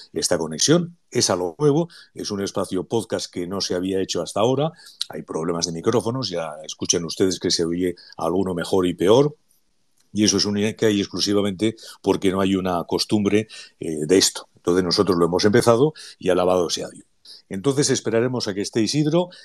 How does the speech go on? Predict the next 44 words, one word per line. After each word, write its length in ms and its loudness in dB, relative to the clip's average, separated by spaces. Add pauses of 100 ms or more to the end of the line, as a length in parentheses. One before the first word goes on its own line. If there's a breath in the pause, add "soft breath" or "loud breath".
(120)
eh, 200 -2
para 280 0
darle 280 2
paso 340 0
y 80 -4
mientras 320 -4
tanto, 340 -2
oye, 260 -4
pues 180 -8
nos 160 -20
vamos 320 -12
a, 160 0
a 60 -8 (280 loud breath)
apañar 540 -2
con 260 -4
Pablo 300 2
Gasca 320 0
de 360 0 (260 loud breath)
A 120 -2
D 100 2
N 160 -2
Zaragocista, 760 0 (280 loud breath)
con 300 -4
Luis 200 0
Serrano, 420 2
que 120 -2
es 120 -4
uno 180 -2
de 80 0
nuestros 400 -4
oyentes 500 -2
más 220 -6
activos, 460 2 (280 loud breath)
y 80 0
con 180 2
Laura 240 6
Ferrer, 400 2
compañera 500 -4
nuestra 320 -4
de 80 0
los 160 -6
medios 260 -4
de 80 -6
comunicación 640 0